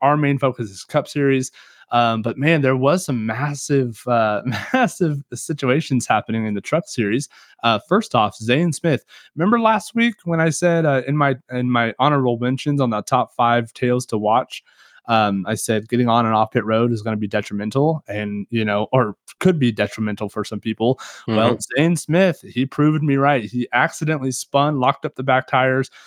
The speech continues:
Speaker 1: wheel hopped a little bit, spun on pit road, and accidentally hit one of his tire,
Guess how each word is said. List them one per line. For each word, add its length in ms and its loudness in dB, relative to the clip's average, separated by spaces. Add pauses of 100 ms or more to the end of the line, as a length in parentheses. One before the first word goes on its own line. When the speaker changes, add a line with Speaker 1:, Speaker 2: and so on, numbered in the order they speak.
(240)
Speaker 1:
wheel 220 2
hopped 260 0
a 40 -4
little 200 2
bit, 240 0
spun 380 -2
on 120 2
pit 200 -2
road, 340 2 (260)
and 180 -2
accidentally 680 0
hit 260 -2
one 180 2
of 100 -2
his 100 -8
tire, 540 0